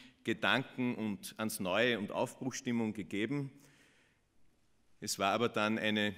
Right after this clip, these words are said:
nicht sehr erfolgreiche Zeit dieser Republik. Es kam zu Umbrüchen, es kam zum Bürgerkrieg im Lande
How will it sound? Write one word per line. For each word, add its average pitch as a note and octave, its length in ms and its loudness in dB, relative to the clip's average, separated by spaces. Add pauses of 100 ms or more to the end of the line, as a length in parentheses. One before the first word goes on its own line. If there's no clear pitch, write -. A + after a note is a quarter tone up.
nicht B2 200 -4
sehr G#2+ 120 -2
erfolgreiche A#2 640 -2
Zeit G#2 320 -2
dieser G#2+ 240 -6
Republik. G2+ 520 -6
Es G2 140 -8
kam F2 320 -8
zu - 160 -10
Umbrüchen, A2+ 500 -4
es F#2+ 140 -2
kam F2 260 -4
zum F2 360 -6 (640)
Bürgerkrieg C3 600 0
im A2+ 200 -2
Lande F#2+ 440 -2